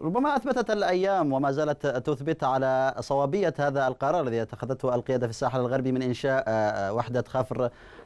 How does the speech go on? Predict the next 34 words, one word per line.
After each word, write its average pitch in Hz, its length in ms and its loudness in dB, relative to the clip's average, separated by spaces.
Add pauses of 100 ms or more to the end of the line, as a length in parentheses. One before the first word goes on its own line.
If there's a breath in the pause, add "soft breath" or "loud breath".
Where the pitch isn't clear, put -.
آه، 120 260 2
السواحل، 139 920 0
لكن 180 260 0
ما 196 80 0
لاحظناه 196 540 0
حينها، 156 580 2
آه، 131 400 -2
أن 147 120 0
هناك 180 280 0
كانت 180 260 -2
موجة 208 540 0
إعلامية 160 520 2
تحريضية 147 560 0
ممن 165 200 0
يفترض 160 340 0
أنهم 156 280 0
رفقاء 151 360 0
الكفاح 147 360 -2
ضد 143 200 -2
ميليشيات 147 540 0 (520 loud breath)
الحوثي. 151 680 2
ربما 196 260 2
قد 185 240 0
نعي، 160 460 2
آه، 113 260 0
أن 143 120 0
ميليشيات 147 320 -2
الحوثي 151 440 0
متضررة 151 640 2
من 143 160 2
ذلك، 139 300 0
ولذلك 175 500 0
أن، 156 300 2
آه، 131 540 2